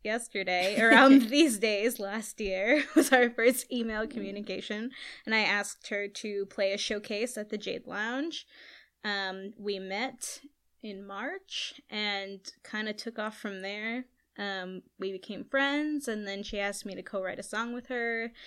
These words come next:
Speaker 1: and then I asked her unofficially and then officially to be my right hand in the organization, and now we are here, uh, talking to all of you. And so I think,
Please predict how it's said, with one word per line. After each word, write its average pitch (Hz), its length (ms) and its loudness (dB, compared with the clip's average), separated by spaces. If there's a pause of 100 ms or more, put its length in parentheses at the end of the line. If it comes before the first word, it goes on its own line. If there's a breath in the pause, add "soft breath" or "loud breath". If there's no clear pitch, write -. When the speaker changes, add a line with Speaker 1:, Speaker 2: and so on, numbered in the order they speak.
(320 loud breath)
Speaker 1:
and 208 240 -8
then 196 140 -4
I 190 100 -4
asked - 520 -8
her 190 400 -2 (640 loud breath)
unofficially 285 600 6
and 233 120 8
then 233 100 6
officially 220 560 2
to 214 260 -8
be 214 160 -4
my 208 200 -2
right 226 260 2
hand 220 340 -2
in 208 140 -6
the 202 380 -10
organization, 214 960 -4 (340)
and 208 540 -8
now 214 240 -2
we 254 160 -4
are 262 100 -4
here, 349 460 -10 (400)
uh, 202 340 -6 (240)
talking 233 380 -8
to 240 320 -12
all 233 180 -8
of 233 160 -8
you. 202 320 -10 (840 soft breath)
And 208 520 -8
so 208 600 -4 (100)
I 220 80 -6
think, 302 560 -4